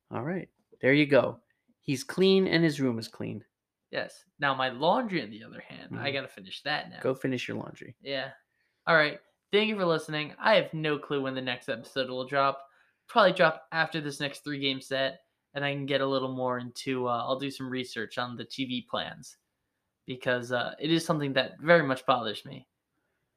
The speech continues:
Speaker 1: All right. I will be here. Signing off.
Speaker 2: Signing off
Speaker 1: It's
Speaker 2: for now.
Speaker 1: Dad.
Speaker 2: You can say your full name and your
Speaker 1: I,
Speaker 2: Twitter handle.
Speaker 1: I don't, I don't want anyone to know.
Speaker 2: I'm, I'm, I'm gonna be tagging you in the post I put
Speaker 1: Oh.
Speaker 2: on Twitter anyways.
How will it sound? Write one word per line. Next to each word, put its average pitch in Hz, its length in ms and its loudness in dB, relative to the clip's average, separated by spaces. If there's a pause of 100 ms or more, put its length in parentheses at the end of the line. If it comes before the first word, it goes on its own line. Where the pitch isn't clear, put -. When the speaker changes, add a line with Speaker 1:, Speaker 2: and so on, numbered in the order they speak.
(520)
Speaker 1:
All 131 120 8
right. 160 340 8
I 135 140 8
will 156 140 8
be 170 200 6
here. 120 360 6 (720)
Signing 143 440 6
off. 123 440 4 (340)
Speaker 2:
Signing 139 380 -6
off 160 100 2
Speaker 1:
It's - 80 -8
Speaker 2:
for 170 80 0
now. 123 180 8
Speaker 1:
Dad. 110 240 -2 (840)
Speaker 2:
You 185 160 -6
can 359 180 2
say 214 140 6
your 185 120 8
full 170 300 2
name 143 360 0
and 156 180 -2
your 143 120 -4
Speaker 1:
I, - 20 -6
Speaker 2:
Twitter 147 260 2
handle. 120 320 -4
Speaker 1:
I - 20 2
don't, 113 140 -4
I 127 140 -4
don't 117 100 -4
want 113 180 -4
anyone 113 300 -6
to - 140 -12
know. 110 240 -8 (240)
Speaker 2:
I'm, 151 160 -2
I'm, 160 160 -2
I'm 156 100 -2
gonna 196 160 0
be 165 140 -4
tagging 147 480 0
you 123 100 -4
in 117 80 -6
the 120 80 -8
post 139 320 -2
I 117 60 -2
put 131 80 4
Speaker 1:
Oh. 120 60 8
Speaker 2:
on 123 180 0
Twitter 120 320 -2
anyways. 101 580 -8